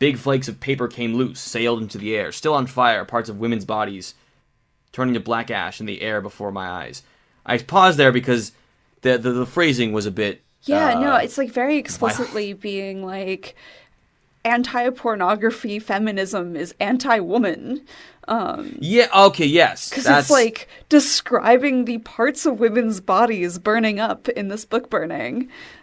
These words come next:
Speaker 2: Yeah. Uh,
Speaker 1: And again, the way it goes from, "Here's this relationship between mother and daughter that is, like, distant, but also they're close together," to, "Here's a relationship with a woman with her daughter that she doesn't get to see anymore and who's, like, physically distant."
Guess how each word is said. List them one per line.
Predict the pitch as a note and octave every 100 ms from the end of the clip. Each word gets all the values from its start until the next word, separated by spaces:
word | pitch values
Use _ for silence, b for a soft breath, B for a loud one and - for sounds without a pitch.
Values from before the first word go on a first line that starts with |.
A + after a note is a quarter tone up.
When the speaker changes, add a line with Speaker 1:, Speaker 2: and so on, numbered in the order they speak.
| B _ _
Speaker 2:
Yeah. | B3 D4 - - A#3+ _ - _ _
Uh, | A3+
Speaker 1:
And | A3+ - - - D3
again, | D#3+ G3
the | E3
way | D#3+ D#3+
it |
goes | C#3 D3+
from, | C#3+ C#3+ C3+ B B -
"Here's | B3 A#3+
this | F#3
relationship | D3+ D3 C#3 C#3+
between | C#3 C3+ C3+
mother | B2+ B2
and | A2+
daughter | A2 A2 A#2
that | A#2
is, | A2+ A2
like, | A2 G2
distant, | E3 - B2+ A#2+
but |
also | A#2 A#2 A#2+
they're |
close | B2 C#3+ C3+
together," | B2 A#2
to, | A2+ C3 A#2+ A#2+ b b
"Here's | C#4 D4
a |
relationship | G#3 F#3 D#3 F3
with | E3 D3+
a |
woman | D3+ D3+ D3
with | C#3
her | C3+
daughter | C#3 D3
that | D3+ C#3
she |
doesn't | F#3+ F#3
get | G3
to | F#3+
see | - G#3
anymore | F#3+ D3 A#2 G#2
and | A2 A#2+
who's, | B2+
like, | C3 B2+
physically | - _ A3 F#3+ - G3
distant." | C#3 F3+ E3+ C#3